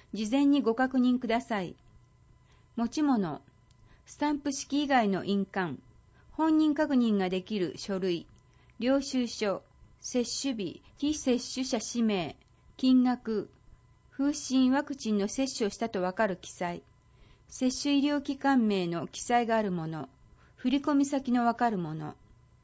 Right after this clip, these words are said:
生活保護世帯の方、町民税非課税世帯の方は、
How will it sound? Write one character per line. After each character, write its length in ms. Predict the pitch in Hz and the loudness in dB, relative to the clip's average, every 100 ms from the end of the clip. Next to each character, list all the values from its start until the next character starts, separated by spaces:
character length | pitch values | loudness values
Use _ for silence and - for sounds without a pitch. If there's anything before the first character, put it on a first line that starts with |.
| - - _ _ _ _ - _ _ _ - _ - | -20 -20 _ _ _ _ -20 _ _ _ -20 _ -8
生 240 | 294 311 | 0 2
活 260 | 311 311 285 | 2 0 0
保 80 | 294 | 0
護 100 | 302 | 2
世 140 | 320 | 0
帯 240 | 294 240 202 | 2 2 2
の 120 | 185 | 0
方、 400 | 180 - 180 - _ - - _ - - - _ _ | -4 -4 -4 -4 _ -20 -20 _ -20 -20 -20 _ _
町 200 | 285 302 | 0 4
民 280 | 302 311 269 | 4 4 4
税 240 | 208 190 | 2 0
非 100 | - | -2
課 160 | - 285 | 0 0
税 220 | 285 285 | 2 0
世 140 | 277 | 2
帯 280 | 277 262 226 | 0 2 4
の 180 | 196 185 | 2 0
方 300 | - 190 202 | -4 -2 -2
は、 260 | 190 175 | 0 -2